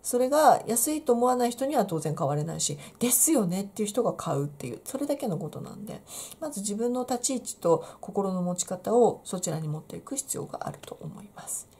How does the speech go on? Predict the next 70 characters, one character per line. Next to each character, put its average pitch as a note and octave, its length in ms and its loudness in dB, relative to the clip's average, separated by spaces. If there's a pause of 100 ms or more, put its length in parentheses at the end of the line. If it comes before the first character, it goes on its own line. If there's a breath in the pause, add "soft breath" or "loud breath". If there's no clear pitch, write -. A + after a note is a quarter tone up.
(340 loud breath)
は C4 160 -6
い。 - 80 -10 (220)
と D#4+ 60 0
い E4 40 4
う E4 40 2
こ E4 120 -4
と D3+ 80 -2
で、 - 240 -8 (100)
じ - 80 0
ゃ C4 40 2
あ - 20 -6
本 G3 160 -2
日 D3 200 -4
の D#3 80 -8
ま E3 120 -10
と - 100 -16
め B3 80 -2
に B3+ 80 -4
入 A#3 180 0
り F3 120 -2
た E3 100 -2
い F3+ 60 -8
と - 80 -16
思 E3 100 -12
い F#3 40 -14
ま G3+ 140 -12
す。 - 200 -16 (400 loud breath)
え F3+ 160 0
ー、 F3+ 60 -8
教 C#4+ 180 0
室 D4 160 -2
の E4 280 4
レ G#3 120 0
ッ - 20 2
ス B3 340 2
ン A#3 120 0
単 A#3 260 0
価 - 200 -2
ア A#3+ 80 4
ッ - 20 -2 (180)
プ D#3+ 100 -2
が D3+ 180 2
で E3+ 120 -4
き A#3 160 -8
な A#3+ 140 4
い - 160 0 (160 loud breath)
先 F3+ 240 -2
生 F3 300 0
の D3 100 -4
た D#3 120 -10
め D3+ 120 -8
の C4 260 2 (180 loud breath)
ス - 160 -8
ル C#4+ 100 0
ッ - 40 -10
と - 180 -4
稼 G3+ 300 -4
げ F3 60 -2
る E3 100 0
お - 40 -4
金 A3+ 260 -2
の A#3+ 80 0
ブ A3 100 2
ロ G#3 80 4
ッ G#3 60 -8
ク - 80 -6
の C#3 80 -2
外 - 160 -8
し - 140 -8
方。 - 280 -12